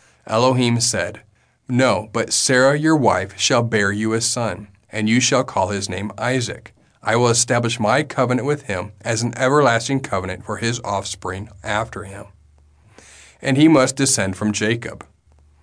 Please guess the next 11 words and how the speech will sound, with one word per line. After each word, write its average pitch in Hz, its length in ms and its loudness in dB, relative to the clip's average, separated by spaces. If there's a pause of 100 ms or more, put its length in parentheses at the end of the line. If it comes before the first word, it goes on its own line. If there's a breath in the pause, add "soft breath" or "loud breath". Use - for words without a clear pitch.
Numbers 101 320 -2
twenty-four. 95 640 -2 (840)
"I 131 200 2
see 160 320 6
him, 104 420 -2
but 107 180 0
not 104 280 0
now. 107 480 -2 (300)
I 117 140 2
behold 127 500 4
him, 98 280 -6